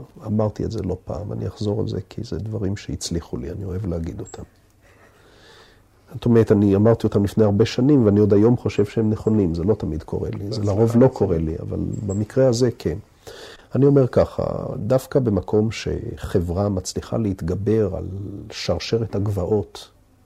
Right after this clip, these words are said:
Speaker 1: של הרע החברתי, אי צדק, אי שוויון, עשירים ועניים, אה, קיפוח, אפליה, מי שעולה על הגבעות האלה מגלה פתאום את שרשרת ההרים העצומים של הרע המטאפיזי,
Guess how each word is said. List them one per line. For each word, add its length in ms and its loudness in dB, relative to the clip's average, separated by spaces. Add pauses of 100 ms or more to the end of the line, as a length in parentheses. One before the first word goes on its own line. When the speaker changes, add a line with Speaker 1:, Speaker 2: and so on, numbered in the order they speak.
(760)
Speaker 1:
של 200 2
הרע 420 6
החברתי, 800 -2 (320)
אי 60 0
צדק, 600 0
אי 100 -4
שוויון, 640 2
עשירים 480 0
ועניים, 760 0 (600)
אה, 160 0 (100)
קיפוח, 640 4
אפליה, 560 -2 (560)
מי 100 2
שעולה 380 4
על 100 4
הגבעות 440 4
האלה 260 4
מגלה 480 2
פתאום 380 -4
את 100 -10
שרשרת 640 -4
ההרים 600 0 (560)
העצומים 720 -2
של 200 -4
הרע 400 0
המטאפיזי, 640 -6